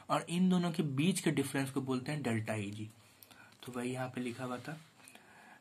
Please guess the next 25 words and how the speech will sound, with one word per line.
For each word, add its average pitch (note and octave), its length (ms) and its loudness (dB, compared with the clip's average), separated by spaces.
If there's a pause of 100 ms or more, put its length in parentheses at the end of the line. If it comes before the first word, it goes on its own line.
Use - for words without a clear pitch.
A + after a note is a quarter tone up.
(100)
difference D#3 500 4
between D#3+ 460 2
minimum D#3+ 400 2
energy D#3+ 400 4
of D#3+ 100 -4
C B2 340 4
B, D#3+ 100 0 (360)
मतलब C3+ 260 2
कंडक्शन B2+ 560 0
बैंड, D#3+ 260 2 (320)
and C#3+ 220 2
maximum E3 420 2
energy D3 360 2
of C3+ 140 0
V C3 100 6 (100)
B, G#2+ 140 4
मतलब B2 380 0
वैलेंस A#2 320 4
बैंड, G#2+ 360 -4 (880)
और C3+ 380 8 (400)
minimum C#3 540 4 (100)
energy B2 480 0
required C3 760 2 (140)
to A2+ 260 2 (640)
convert C3 640 2